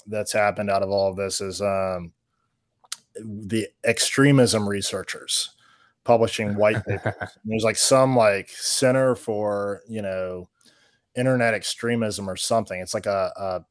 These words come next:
Speaker 1: it's based out of King's College in the U K. And, you know, everybody who works there, you, you scroll through their Twitter feeds and, like, they're going to, like, nato conferences on terrorism and all this stuff. And they did this article on how, like, the raw foods movement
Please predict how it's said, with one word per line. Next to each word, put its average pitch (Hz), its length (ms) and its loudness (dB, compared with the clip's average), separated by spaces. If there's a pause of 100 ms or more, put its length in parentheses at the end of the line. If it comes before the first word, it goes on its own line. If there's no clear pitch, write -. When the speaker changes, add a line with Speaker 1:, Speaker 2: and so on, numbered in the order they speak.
(600)
Speaker 1:
it's 101 140 -16
based 113 340 0
out 107 120 4
of 101 100 -6
King's 113 320 -6
College 101 460 0
in 101 80 -8
the 95 80 -8
U 98 160 -8
K. 95 520 -2 (100)
And, 92 460 -6 (460)
you 151 80 -2
know, 113 60 4
everybody 123 400 6
who 104 120 -2
works 101 380 -2
there, 90 360 -4 (380)
you, 101 240 -8
you 107 140 -8
scroll 113 260 2
through 107 160 -2
their 101 120 0
Twitter 113 280 2
feeds 92 440 -6
and, 95 140 -4
like, 90 240 -6
they're 101 180 -2
going 101 240 0
to, 98 80 2
like, 92 160 -2
nato 98 340 0
conferences 98 600 -2
on 92 100 -4
terrorism 95 540 0
and 87 80 -4
all 92 180 0
this 98 140 -2
stuff. 104 220 2 (460)
And 123 80 2
they 123 80 6
did 165 200 6
this 175 180 6
article 123 380 4
on 98 100 0
how, 110 280 6
like, 104 180 2
the 107 100 -2
raw 110 300 6
foods 135 420 0
movement 95 500 -4